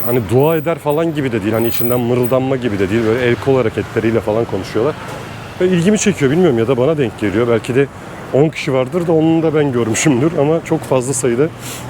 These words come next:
bunlara rastlıyorum. Kaosan'ı göstermek istedim bu kısa videoda.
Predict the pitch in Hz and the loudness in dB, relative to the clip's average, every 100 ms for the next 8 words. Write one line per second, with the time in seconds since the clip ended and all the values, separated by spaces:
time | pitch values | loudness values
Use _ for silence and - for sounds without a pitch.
0 | - 107 117 120 139 127 120 - 127 101 | -4 0 2 4 4 2 0 0 0 -2
1 | - - - - - - - - - - | -8 -12 -12 -12 -12 -12 -12 -14 -16 -14
2 | - - 107 120 139 135 - - - - | -12 -4 -2 0 0 -2 -4 -10 -14 -12
3 | - - - - - 101 117 - 131 143 | -12 -12 -12 -10 -6 0 0 2 2 2
4 | 147 - 147 120 104 - - 113 110 113 | 0 0 0 2 0 -2 0 0 0 0
5 | 120 | 0